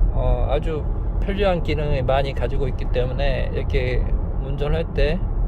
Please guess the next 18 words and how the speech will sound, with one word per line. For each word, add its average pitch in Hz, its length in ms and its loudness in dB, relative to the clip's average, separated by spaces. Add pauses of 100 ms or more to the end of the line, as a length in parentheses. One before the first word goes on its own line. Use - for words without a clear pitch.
(800)
이용하면서, 156 880 2 (1200)
어, 120 360 0
운전하면 135 500 0
아주 - 240 6
편리합니다. 131 680 4 (240)
특히 170 400 0 (160)
비가 160 300 4
많이 147 240 4
오면 156 600 0
와이퍼를 143 640 2 (320)
음성으로 151 560 4
다 120 380 4 (400)
제어가 127 400 4
가능-, 127 320 2 (540)
가능하기 143 460 2
때문에 127 680 2 (720)
아주 127 280 2
편리합니다. 147 640 -2